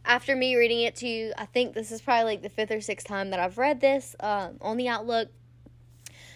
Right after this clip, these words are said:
I'm sure you guys kind of were like, "Oh yeah, she's about to say something about Podesta."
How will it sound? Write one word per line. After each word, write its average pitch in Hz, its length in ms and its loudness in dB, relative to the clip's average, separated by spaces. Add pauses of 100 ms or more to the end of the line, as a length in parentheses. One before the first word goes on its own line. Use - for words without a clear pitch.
(320)
I'm 240 140 2
sure 359 160 2
you 285 140 2
guys 247 440 2 (300)
kind 294 320 0
of 262 200 0
were 226 380 0
like, 160 380 -2 (260)
"Oh 226 120 -4
yeah, 190 260 -4
she's 233 240 -10
about 220 180 -4
to - 80 -18
say 226 80 -4
something - 220 -10
about 190 240 -10
Podesta." - 480 -16